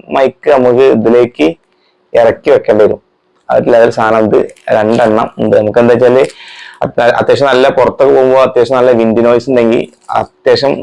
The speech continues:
നല്ല രീതിയിൽ തന്നെ അത് റെഡ്യൂസ് ചെയ്യും. പിന്നെ ഉള്ളത് എന്താ വെച്ചാല്, ആ, നോർമൽ സി ടൈപ്പ് ചാർജർ ആണ് ആ ബോക്സിന് വരിക. അപ്പൊ പിന്നെ എന്തായാലും നമ്മൾ നോർമൽ ചാർജർ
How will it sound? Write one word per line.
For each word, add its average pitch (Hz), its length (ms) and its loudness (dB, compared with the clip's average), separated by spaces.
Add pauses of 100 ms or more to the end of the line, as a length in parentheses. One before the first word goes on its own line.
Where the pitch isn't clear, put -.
(120)
നല്ല 113 180 2 (140)
രീതിയിൽ 135 300 2
തന്നെ 120 180 -2 (440)
അത് 135 120 -2 (340)
റെഡ്യൂസ് 120 360 0
ചെയ്യും. 95 180 -2 (1200)
പിന്നെ 156 280 2
ഉള്ളത് 165 220 4
എന്താ 156 180 2
വെച്ചാല്, 151 340 2 (240)
ആ, - 20 2 (320)
നോർമൽ 139 240 0 (200)
സി 139 140 -2
ടൈപ്പ് 143 300 0
ചാർജർ 143 380 2
ആണ് 139 120 0
ആ - 0 - (120)
ബോക്സിന് 123 480 0
വരിക. - 180 2 (600)
അപ്പൊ - 200 -2
പിന്നെ 120 220 2
എന്തായാലും 127 240 2
നമ്മൾ 127 140 0 (100)
നോർമൽ 120 320 2 (100)
ചാർജർ 123 320 0